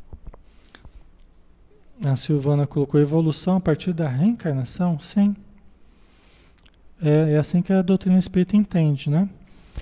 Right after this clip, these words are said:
A evolução, André Luiz, por exemplo, tem um livro que se chama Evolução em Dois Mundos. Por que Evolução em Dois Mundos? Porque a nossa evolução, ela se deu em dois mundos.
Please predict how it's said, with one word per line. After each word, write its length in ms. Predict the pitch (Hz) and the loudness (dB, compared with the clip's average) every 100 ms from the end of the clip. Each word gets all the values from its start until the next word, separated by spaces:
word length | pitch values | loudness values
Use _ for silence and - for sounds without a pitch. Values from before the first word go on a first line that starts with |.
| - - | -16 -6
A 100 | 151 | 2
evolução, 1080 | 170 190 202 190 175 - 196 196 240 311 320 - - - - _ _ - | 4 6 6 4 0 0 4 6 4 2 -6 -20 -20 -20 -20 _ _ 2
André 300 | 196 240 269 | 4 6 6
Luiz, 420 | 190 202 220 175 | 8 8 6 4
por 180 | - 151 | 2 4
exemplo, 520 | 147 185 220 196 160 | 4 6 4 4 2
tem 180 | 190 185 | 6 6
um 60 | |
livro 280 | 175 180 185 | 6 4 4
que 100 | 180 | -2
se 120 | - | -4
chama 240 | 170 180 180 | 0 4 4
Evolução 640 | 165 190 180 - 208 226 | 4 4 2 2 4 6
em 100 | 226 | 6
Dois 360 | 196 190 214 175 | 6 6 6 4
Mundos. 680 | 175 160 139 123 - - - | 4 4 2 -2 -8 -20 -18
Por 160 | - 202 | -2 -2
que 160 | 196 | 0
Evolução 640 | 165 127 127 143 139 - 143 | 0 0 2 0 0 -2 -4
em 60 | |
Dois 200 | 139 139 | 2 0
Mundos? 320 | 131 127 120 - - - - - | 0 -4 -6 -10 -20 -20 -20 -16
Porque 200 | - 196 | -2 2
a 80 | 233 | 4
nossa 480 | 208 208 294 311 - | 6 6 4 2 0
evolução, 800 | 190 165 147 139 - 214 233 170 - | 2 4 2 0 2 4 4 2 -2
ela 220 | 180 196 | 0 0
se 220 | 185 220 | 0 -2
deu 440 | 185 170 180 196 202 | 2 4 4 2 -2
em 180 | 185 208 | 0 2
dois 320 | 190 180 214 | 4 2 2
mundos. 680 | 185 160 160 135 127 - - | 0 0 0 -4 -10 -18 -20